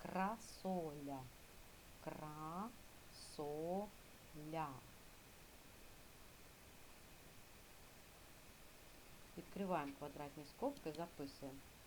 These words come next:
Перший звук к, к, приголосний. Кр, кр, р,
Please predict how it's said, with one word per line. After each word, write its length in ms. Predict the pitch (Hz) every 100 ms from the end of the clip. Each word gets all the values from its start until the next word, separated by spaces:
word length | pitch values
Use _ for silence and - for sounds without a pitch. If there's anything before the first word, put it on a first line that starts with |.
| - - - - -
Перший 380 | 160 160 156
звук 180 | 139 135 127 -
к, 180 | 175 180 - -
к, 160 | - 185 - - -
приголосний. 760 | 143 156 143 143 135 - 139 - - - - - - - - -
Кр, 260 | - - - - -
кр, 200 | - 190 190 - - -
р, 160 | -